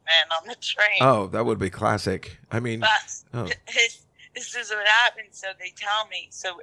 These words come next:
Speaker 1: I, ru-, I rushed there. Uh, no, like, I was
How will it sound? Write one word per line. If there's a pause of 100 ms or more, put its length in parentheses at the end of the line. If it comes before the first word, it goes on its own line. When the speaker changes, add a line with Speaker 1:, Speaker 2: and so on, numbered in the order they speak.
(180)
Speaker 1:
I, (280)
ru-, (120)
I (120)
rushed
there. (100)
Uh, (160)
no, (100)
like,
I
was